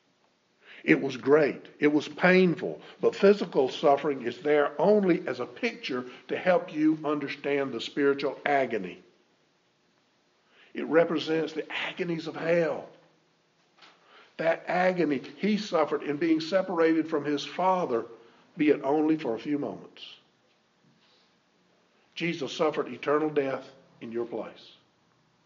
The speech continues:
Eternal separation. Eternal death is separation from God. You're totally cut off.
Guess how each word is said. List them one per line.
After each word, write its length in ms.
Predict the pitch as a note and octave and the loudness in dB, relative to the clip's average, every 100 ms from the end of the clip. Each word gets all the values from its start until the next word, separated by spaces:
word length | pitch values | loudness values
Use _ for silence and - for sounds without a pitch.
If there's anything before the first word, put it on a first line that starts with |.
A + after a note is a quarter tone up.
| _ _ _ _ _ _ - | _ _ _ _ _ _ -14
Eternal 500 | - - D#3 E3+ E3 | -8 -2 0 0 -4
separation. 800 | - F3+ - E3+ D3+ A2+ - - - - | -4 -4 -2 2 2 2 -2 -12 -16 -10
Eternal 380 | C#3 D#3+ F3+ F3 | -6 0 0 4
death 260 | D#3 D#3 | 4 4
is 160 | C3+ - | 2 -4
separation 680 | F3+ E3+ E3 D#3 D#3 D#3 C#3 | -2 0 2 2 2 -2 -8
from 200 | D3+ C3 | -10 -10
God. 300 | G#2+ - - _ _ _ _ _ _ _ _ _ _ _ | -12 -12 -18 _ _ _ _ _ _ _ _ _ _ _
You're 120 | G#2 | -14
totally 360 | - F3 F3 D#3+ | -4 2 2 2
cut 240 | - E3+ | 0 0
off. 260 | D3 - | 0 -2